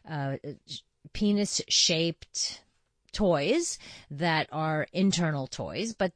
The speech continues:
you can also have vibrating dildos, which can vibrate on the inside, but you can also be used on the clitoral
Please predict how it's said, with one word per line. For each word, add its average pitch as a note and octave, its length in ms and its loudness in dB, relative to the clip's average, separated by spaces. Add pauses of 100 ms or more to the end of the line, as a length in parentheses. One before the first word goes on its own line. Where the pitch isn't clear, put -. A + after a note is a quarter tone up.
you E3+ 200 -4
can F3 160 -2
also D#3+ 260 -2
have E3 200 -2
vibrating E3 680 -2
dildos, A3+ 580 0
which D#3+ 320 -4 (280)
can E3+ 200 0
vibrate E3 640 2
on D#3 160 -4
the D3 120 -4
inside, G#3 540 0
but F#3+ 160 -4
you D#3 60 -8 (100)
can D#3+ 200 -2
also D#3 240 -2
be D3+ 160 -4
used D3+ 420 -4
on C#3+ 220 -6
the C#3 100 -6
clitoral F#3+ 720 0